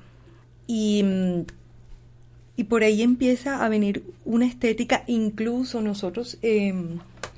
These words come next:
em, tenemos algunos exponentes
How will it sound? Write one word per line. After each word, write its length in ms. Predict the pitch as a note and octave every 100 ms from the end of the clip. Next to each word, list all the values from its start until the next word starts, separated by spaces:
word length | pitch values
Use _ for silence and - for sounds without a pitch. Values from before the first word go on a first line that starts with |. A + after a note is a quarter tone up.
| - - - - - -
em, 1120 | G#3 F#3 F#3 F3+ F3+ F3 E3+ E3+ D#3+ D3 D3+ - - - - - - - -
tenemos 360 | A3+ G3 G#3+ B3
algunos 360 | G#3+ A3+ A#3+
exponentes 800 | B3+ B3 G#3+ G3 F#3 F#3 A#3 -